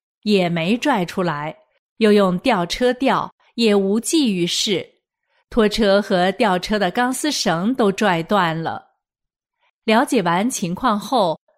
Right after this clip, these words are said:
我郑重地说：“你们这车吊车都吊不动，连吊车都坏了，这样的话，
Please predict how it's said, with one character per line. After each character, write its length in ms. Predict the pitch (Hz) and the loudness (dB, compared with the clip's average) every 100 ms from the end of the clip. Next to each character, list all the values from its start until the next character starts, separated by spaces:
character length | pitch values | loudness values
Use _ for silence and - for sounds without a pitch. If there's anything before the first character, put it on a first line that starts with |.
| _ _ | _ _
我 240 | 185 170 | 0 0
郑 300 | 170 262 202 | 0 0 0
重 180 | 175 180 | 0 -2
地 120 | 160 | -2
说 400 | 165 - 175 170 - _ _ _ _ _ - | -4 -4 -2 -4 -10 _ _ _ _ _ -2
：“你 140 | 202 | 0
们 220 | 180 180 | 2 2
这 180 | 190 202 | 2 2
车 440 | 180 - 214 208 208 | 0 0 2 2 0
吊 340 | 208 294 220 | 0 2 2
车 300 | 185 - 202 | 0 0 0
都 160 | 202 196 | 2 0
吊 280 | 226 185 170 | 2 2 2
不 120 | 180 | 0
动， 280 | 202 180 - _ _ | 0 -2 -6 _ _
连 240 | 214 220 262 | 0 0 2
吊 260 | 330 262 | 2 4
车 360 | 202 - 277 277 | 2 0 2 2
都 200 | 269 214 | 2 0
坏 420 | 208 247 190 160 | 0 0 2 0
了， 220 | 156 156 - _ _ _ _ - | -2 -4 -8 _ _ _ _ 0
这 100 | 233 | 2
样 180 | 196 | 4
的 120 | 185 175 | 2 0
话， 380 | 208 175 160 | 0 0 -2